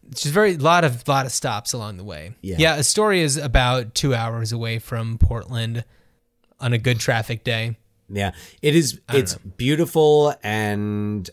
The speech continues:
Speaker 2: uh, I, I, they, you get to see, you see some Cannon Beach in the background with those beautiful, uh, rocks that, that are famous from the Goonies.
Speaker 1: Iconic.
Speaker 2: Yeah,
Speaker 1: Yeah.
Speaker 2: iconic.
Speaker 1: Yeah.
Speaker 2: So that's,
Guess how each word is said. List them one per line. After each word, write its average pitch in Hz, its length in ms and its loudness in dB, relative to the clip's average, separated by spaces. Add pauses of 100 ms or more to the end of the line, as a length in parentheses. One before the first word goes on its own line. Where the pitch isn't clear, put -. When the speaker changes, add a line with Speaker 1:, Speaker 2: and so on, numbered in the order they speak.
Speaker 2:
uh, 101 340 -2 (100)
I, 104 320 -4
I, 98 240 -2 (500)
they, 107 280 0
you 113 160 -4
get 117 220 0
to - 80 -4
see, 123 160 -2
you 98 220 -6
see 104 380 0
some 90 280 -4
Cannon 107 500 -2
Beach 107 340 -2
in 104 120 -2
the 101 60 -2
background 107 840 2
with - 160 6
those 92 220 4
beautiful, 98 800 2 (760)
uh, 92 340 0 (180)
rocks 107 600 0
that, 92 260 -2 (160)
that 95 140 0
are 95 100 0
famous 95 380 0
from 95 200 0
the 92 80 0
Goonies. 98 600 0
Speaker 1:
Iconic. 123 360 -2 (300)
Speaker 2:
Yeah, 87 200 -2 (360)
Speaker 1:
Yeah. 90 80 -6
Speaker 2:
iconic. 87 440 -2 (260)
Speaker 1:
Yeah. 180 200 4
Speaker 2:
So 127 100 8
that's, 147 440 4